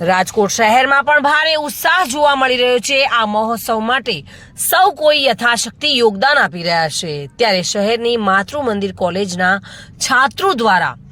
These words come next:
ભગવાન શ્રી રામ માટે એલચી, લવિંગ, અક્ષતથી ત્રણસો પચાસ ફૂટનો હાર બનાવાયો છે.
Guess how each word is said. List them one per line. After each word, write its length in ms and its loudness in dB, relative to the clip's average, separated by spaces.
ભગવાન 500 2
શ્રી 260 -2
રામ 280 2
માટે 480 -2
એલચી, 580 -2
લવિંગ, 420 0
અક્ષતથી 680 -4
ત્રણસો 440 2
પચાસ 760 -2
ફૂટનો 380 -2
હાર 280 0
બનાવાયો 540 0
છે. 380 -8